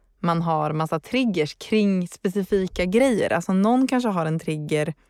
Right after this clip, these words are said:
kring att ta för mycket plats, kring att vara för mycket. Och om någon då sätter upp en gräns, även om det känns som en liten gräns för den som sätter upp den,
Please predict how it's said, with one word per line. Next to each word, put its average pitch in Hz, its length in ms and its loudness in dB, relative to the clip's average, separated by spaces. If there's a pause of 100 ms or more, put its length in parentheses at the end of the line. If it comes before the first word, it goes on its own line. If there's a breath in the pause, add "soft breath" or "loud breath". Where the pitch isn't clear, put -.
(380)
kring 156 480 -2
att - 440 -6 (380)
ta 160 160 0
för 156 120 -8
mycket 147 260 -6
plats, - 540 -4 (120)
kring 156 360 -2
att - 160 -6
vara 147 200 -2
för 156 140 -4
mycket. 196 520 0
Och 185 160 2
om 180 140 2
någon 262 220 4
då 175 120 2
sätter 156 260 -2
upp - 100 -6
en 160 160 -2
gräns, 233 580 0
även 190 320 2
om 240 260 2
det 196 100 2
känns 180 260 -2
som 175 140 -2
en 180 120 0
liten 196 280 0
gräns 170 340 -2
för 175 100 -4
den 170 180 0
som 165 120 -4
sätter - 260 -4
upp - 280 -2
den, 165 340 2